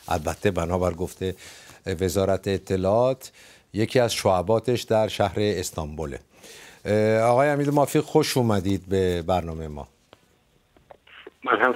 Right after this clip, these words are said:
Speaker 2: سلام دارم خدمت شما و بینندگان عزیزتون، در خدمتتون هستم. رفت.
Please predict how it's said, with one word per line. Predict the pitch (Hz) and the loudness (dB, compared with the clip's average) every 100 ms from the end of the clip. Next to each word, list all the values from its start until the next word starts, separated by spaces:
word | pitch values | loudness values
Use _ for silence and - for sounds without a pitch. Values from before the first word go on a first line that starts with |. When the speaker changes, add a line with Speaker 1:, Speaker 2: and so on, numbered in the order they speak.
| - | 2
Speaker 2:
سلام | 113 120 | 2 4
دارم | 135 135 | 2 2
خدمت | 135 127 131 127 - | 2 0 0 0 0
شما | 123 120 120 | 2 4 4
و | 113 | 2
بینندگان | 113 117 113 110 110 | 0 -2 2 2 2
عزیزتون، | 110 113 113 110 - 110 101 | 2 2 0 0 0 -2 0
در | 98 | 0
خدمتتون | - 98 101 101 - | 0 -4 -2 -4 -4
هستم. | 101 98 - 107 | 0 0 -2 -8
رفت. | 92 85 87 | -6 -4 -6